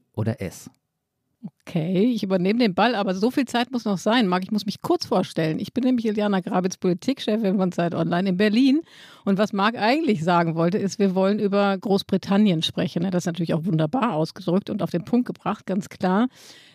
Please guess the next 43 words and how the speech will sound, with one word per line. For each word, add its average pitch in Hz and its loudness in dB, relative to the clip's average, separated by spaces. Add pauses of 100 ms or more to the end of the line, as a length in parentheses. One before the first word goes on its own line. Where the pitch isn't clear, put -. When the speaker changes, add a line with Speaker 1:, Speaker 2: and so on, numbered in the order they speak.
Speaker 2:
Großbritannien 214 0
steht 220 -4
derzeit 202 0 (140)
gleich 190 0
von 185 0
mehreren 202 4
Seiten 185 0
unter 185 2
Druck. 190 0 (220)
Da - -8
ist 190 -4
einmal 180 0
der 175 0
Tod 190 -2
von 180 0
Prinz 170 -2
Philip, 233 0 (200)
das 175 -4
ist - -8
aber 185 0
nur 170 2
das 170 -2
eine 220 2
Thema, 220 2
das 202 0
auf 196 0
dem 202 2
Vereinten 190 -2
Königreich 196 0
lastet. 196 0 (720)
Beim 180 2
Pandemie-Management 214 2
läuft's 208 0
eigentlich 190 0
sehr 190 2
gut, 214 0
da 208 0
können 196 0
wir 185 0
eigentlich 190 2
nur 190 4
neidvoll 190 2
hinschauen. 247 4